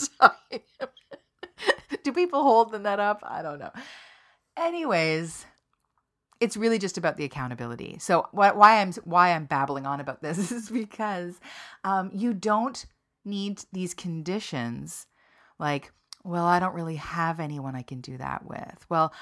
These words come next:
yeah, nobody else wants to do this with me." They don't have to. All you need is someone that you trust to send them to, right? For the accountability part. Um, and also, you don't have to do that. It's just, it's great if you do.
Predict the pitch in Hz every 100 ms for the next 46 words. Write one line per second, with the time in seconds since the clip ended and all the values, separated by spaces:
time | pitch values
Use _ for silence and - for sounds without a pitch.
0 | - - _ 185 180 175 170 175 170 170
1 | - 143 147 - 139 143 - 143 151 139
2 | 139 - 147 - 135 - 139 180 233 220
3 | 208 _ - - 165 - - - - -
4 | _ _ 180 220 240 214 185 160 - 196
5 | 208 202 170 156 - 156 151 - - _
6 | _ - - 160 151 131 127 - - -
7 | _ _ _ _ 131 135 - - 147 135
8 | 156 139 139 131 123 - - - - _
9 | - - - - 151 143 - 302 320 247
10 | 294 240 196 190 202 - 185 - 160 160
11 | 143 - - 147 - 160 139 - - _
12 | 170 165 - - 156 165 143 139 131 87
13 | 226